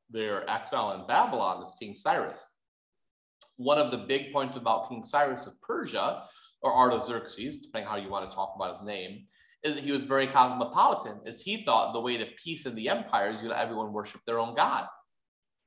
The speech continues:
And so, of course, he sends the people of Judah back to rebuild the temple and worship their own god. So how fascinating, right? That this, that, that, that, that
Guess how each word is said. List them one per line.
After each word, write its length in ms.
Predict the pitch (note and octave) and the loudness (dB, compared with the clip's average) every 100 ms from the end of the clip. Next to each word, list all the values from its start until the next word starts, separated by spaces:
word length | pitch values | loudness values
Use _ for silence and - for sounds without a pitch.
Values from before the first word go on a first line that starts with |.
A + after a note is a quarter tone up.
| _ - | _ -6
And 120 | B2+ | -4
so, 200 | B2+ D#3 | 2 2
of 80 | D3+ | 2
course, 240 | D#3+ G3 | 2 2
he 60 | D#3+ | 2
sends 280 | - C3+ A2+ | -4 -4 -4
the 100 | A2+ | -10
people 340 | - A#2 A#2 | -6 -6 -6
of 100 | G#2 | -8
Judah 220 | G#2 G#2+ | -8 -8
back 320 | G2 F#2+ F2+ - | 0 2 2 -2
to 60 | |
rebuild 400 | G2+ G#2 G2+ G2 | -10 -10 -8 -8
the 60 | F#2 | -8
temple 340 | F#2+ G2+ G2+ | -8 -8 -8
and 100 | F#2+ | -10
worship 260 | F#2 F#2+ - - | -10 -10 -12 -10
their 140 | G2 | -6
own 200 | F2+ F2 | -6 -6
god. 380 | F2+ G2+ D2+ - - - _ | 2 4 4 -2 -12 -20 _
So 140 | - | -10
how 300 | C3+ D3 - - | -2 -2 -4 -6
fascinating, 880 | - G3+ - - C3+ G#2+ F2+ E2 F#2+ | 0 2 2 0 -4 -4 -4 -8 -6
right? 500 | G2 F2+ A2 - - - - - | 0 2 0 -2 -8 -20 -20 -6
That 240 | C3+ C3 - | -2 0 2
this, 220 | D#3 - - - | 2 2 -2 6
that, 300 | D3 C#3 D3+ | 8 8 8
that, 260 | C#3+ C3+ | 8 8
that, 280 | D3 C3 - - | 6 6 4 2
that 240 | D3 B2+ | 4 4